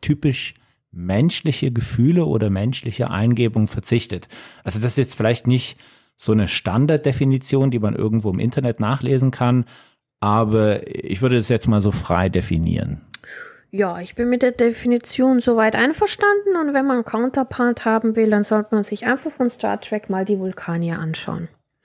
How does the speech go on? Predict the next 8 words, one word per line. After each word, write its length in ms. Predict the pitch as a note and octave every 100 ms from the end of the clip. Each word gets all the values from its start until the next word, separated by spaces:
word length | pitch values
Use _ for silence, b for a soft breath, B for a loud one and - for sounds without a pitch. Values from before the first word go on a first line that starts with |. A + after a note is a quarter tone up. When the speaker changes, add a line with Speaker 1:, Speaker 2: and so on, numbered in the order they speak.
| -
Speaker 2:
<laughs> 840 | - - - - - - - _
Dann 180 | G#3+ -
hat 140 | - A3+
man 140 | G3
eine 80 | F#3+
K 280 | - A3+ -
I. 240 | F#3 F#3 _ _ _ _ B B B B B
Ja, 80 | B